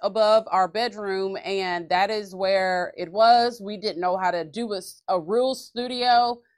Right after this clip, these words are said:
Uh, our set was a big-ass picture of me, and I s-, figured, <laughs> what greater thing to look at than a picture of me? So it has been a wild ride, and we are just gonna keep on going until <laughs> we're on T V.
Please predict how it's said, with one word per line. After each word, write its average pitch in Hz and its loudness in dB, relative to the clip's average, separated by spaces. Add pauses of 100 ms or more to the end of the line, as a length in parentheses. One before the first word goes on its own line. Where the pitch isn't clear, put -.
(360)
Uh, 190 2
our 202 4
set 240 -2
was 220 -4
a 202 -2
big-ass 208 0
picture 240 -6
of 190 -6
me, 214 -4
and 185 -4
I 180 -2
s-, 185 -12
figured, 196 -6
<laughs> 170 -8 (400)
what 151 -6
greater 190 -4
thing 190 -6
to 180 -6
look 170 -8
at - -8
than 147 -10
a 151 -14 (380)
picture 170 -12
of 151 -10
me? 165 -8
So 156 -4 (320)
it 294 0
has 285 0
been 233 -2
a 202 -2 (680)
wild 247 4
ride, 175 0
and 170 -6
we 185 -8
are 190 -4
just 190 -12
gonna 196 -6 (300)
keep 185 -10
on 226 -4
going 320 0
until 240 -8
<laughs> 170 -12
we're 196 -6
on 202 -8
T 196 -14
V. 196 -12